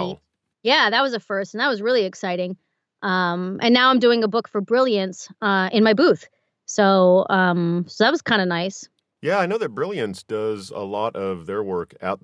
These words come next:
Speaker 2: their studio. In fact, I
Speaker 1: They
Speaker 2: think
Speaker 1: do.
Speaker 2: that up until not too long ago, that was all they did. Um, but
Speaker 1: It's
Speaker 2: it,
Speaker 1: true.
Speaker 2: but it
Speaker 1: Yeah.
Speaker 2: sound-, it sounds like they have branched out and, and are doing more with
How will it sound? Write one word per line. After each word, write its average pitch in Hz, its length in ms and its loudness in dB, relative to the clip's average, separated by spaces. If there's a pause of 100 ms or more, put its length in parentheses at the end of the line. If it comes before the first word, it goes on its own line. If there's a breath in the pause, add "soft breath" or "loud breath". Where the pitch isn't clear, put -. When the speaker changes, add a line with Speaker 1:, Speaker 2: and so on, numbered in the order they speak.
Speaker 2:
their 92 360 -6
studio. 78 580 -10
In 82 140 -12
fact, 92 260 -10
I - 40 -8
Speaker 1:
They 202 100 0
Speaker 2:
think 202 160 -4
Speaker 1:
do. 359 100 -2
Speaker 2:
that - 140 -14
up 104 140 -12
until 101 340 -10
not 95 200 -8
too 104 180 -16
long 90 260 -8
ago, 76 340 -8
that 82 160 -8
was 76 180 -12
all 82 220 -6
they 76 160 -12
did. 58 460 -16 (120)
Um, 78 360 -14
but 214 140 0
Speaker 1:
It's 85 80 -6
Speaker 2:
it, - 40 -12
Speaker 1:
true. 320 220 0
Speaker 2:
but 185 180 -4
it 190 60 -2
Speaker 1:
Yeah. 233 100 2
Speaker 2:
sound-, 104 340 -6
it 92 120 -8
sounds 110 260 -8
like 95 200 -8
they 85 140 -6
have 82 280 -12
branched 82 360 -14
out 80 200 -8
and, 71 280 -14
and 76 140 -16
are 71 400 -14
doing 76 260 -14
more 73 280 -12
with 67 280 -18